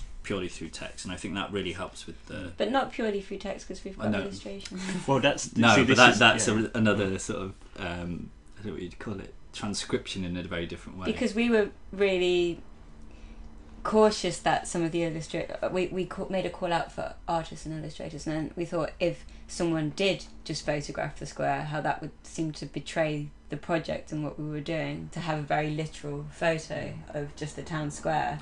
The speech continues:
Speaker 1: Yeah,
Speaker 2: And it would
Speaker 1: so
Speaker 2: seem, it would be that, that
Speaker 3: I,
Speaker 2: risk of dryness
Speaker 3: I sup-,
Speaker 2: that I
Speaker 3: I
Speaker 2: think we
Speaker 3: suppose
Speaker 2: were
Speaker 3: if you,
Speaker 2: talking
Speaker 3: if
Speaker 2: about.
Speaker 3: you just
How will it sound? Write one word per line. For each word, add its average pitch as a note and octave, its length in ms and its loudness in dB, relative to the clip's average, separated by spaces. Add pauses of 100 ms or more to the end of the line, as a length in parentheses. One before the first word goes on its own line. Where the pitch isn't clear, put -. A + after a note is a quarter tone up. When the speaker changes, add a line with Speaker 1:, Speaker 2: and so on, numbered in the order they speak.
Speaker 1:
Yeah, A2 240 0
Speaker 2:
And E3+ 100 2
it D3 80 -2
would E3 120 0
Speaker 1:
so - 100 -6
Speaker 2:
seem, E3 460 2 (640)
it E3+ 160 0
would E3+ 140 -2 (540)
be F3 120 6
that, - 260 4 (140)
that - 180 10
Speaker 3:
I, F3 40 2
Speaker 2:
risk F3+ 180 4
of D#3+ 100 2
dryness E3 560 6
Speaker 3:
I - 40 6
sup-, D#3 100 4
Speaker 2:
that - 40 0
I D3 40 2
Speaker 3:
I - 20 2
Speaker 2:
think - 180 4
we D#3 120 8
Speaker 3:
suppose E3+ 60 6
Speaker 2:
were D#3 40 6
Speaker 3:
if D3+ 60 2 (100)
you, D#3+ 60 -2
Speaker 2:
talking D#3+ 160 0
Speaker 3:
if D3+ 80 -2
Speaker 2:
about. D3+ 120 4
Speaker 3:
you C#3+ 180 4
just - 440 -4